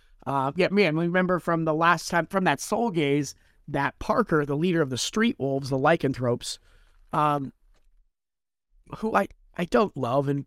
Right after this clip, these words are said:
really don't need to be in this story at all, I don't think, um, needs to kill Harry to kinda reclaim his grip on the pack.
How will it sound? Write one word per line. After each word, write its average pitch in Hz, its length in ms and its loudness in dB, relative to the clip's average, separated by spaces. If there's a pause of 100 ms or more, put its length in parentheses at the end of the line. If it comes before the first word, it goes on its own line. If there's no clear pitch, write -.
really 185 160 2
don't 143 240 0
need 135 200 -2
to 117 80 -2
be 120 140 0
in 117 100 0
this - 260 -8 (300)
story 123 440 0
at 120 60 4
all, 127 220 4
I 120 80 2
don't 117 240 0
think, 123 260 -4 (640)
um, 160 420 2 (760)
needs 247 440 2
to - 120 -4
kill 196 400 2
Harry 160 640 2 (400)
to 180 80 -4
kinda 160 240 4
reclaim 165 680 0
his 147 180 -2
grip 139 440 -2
on 143 140 -2
the 113 100 -2
pack. - 460 -6